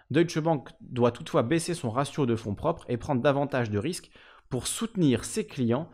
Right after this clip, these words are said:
face à la pandémie. Et dans la foulée, euh, on a un autre article, donc, euh, juste après, vraiment juste après, quelques minutes après, « Coronavirus, pourquoi il va falloir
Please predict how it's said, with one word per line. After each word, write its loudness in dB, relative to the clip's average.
face -2
à 2
la 4
pandémie. 2
Et 2
dans 4
la 4
foulée, -2
euh, 2
on 2
a 4
un 4
autre -2
article, -2
donc, -2
euh, 2
juste -4
après, -2
vraiment 0
juste -4
après, -2
quelques -4
minutes 0
après, « -2
Coronavirus, 4
pourquoi 0
il -2
va 4
falloir 0